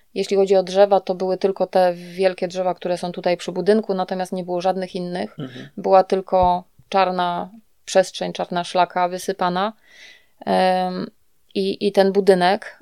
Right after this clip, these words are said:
Speaker 1: e, po koniach.
Speaker 2: No właśnie, bo tam
Speaker 1: E,
Speaker 2: zauważyłem, że tam są boksy końskie.
Speaker 1: Tak, tam są bos-, boksy ko-, końskie, podobno tutaj kiedyś były trzymane konie.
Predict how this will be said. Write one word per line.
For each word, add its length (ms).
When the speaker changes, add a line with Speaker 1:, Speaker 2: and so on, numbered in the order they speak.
Speaker 1:
e, 360
po 320
koniach. 520
Speaker 2:
No 100
właśnie, 400
bo 140
tam 180
Speaker 1:
E, 300
Speaker 2:
zauważyłem, 360
że 100
tam 200
są 220
boksy 420
końskie. 320
Speaker 1:
Tak, 220
tam 200
są 180
bos-, 300
boksy 320
ko-, 260
końskie, 380
podobno 360
tutaj 260
kiedyś 280
były 200
trzymane 360
konie. 380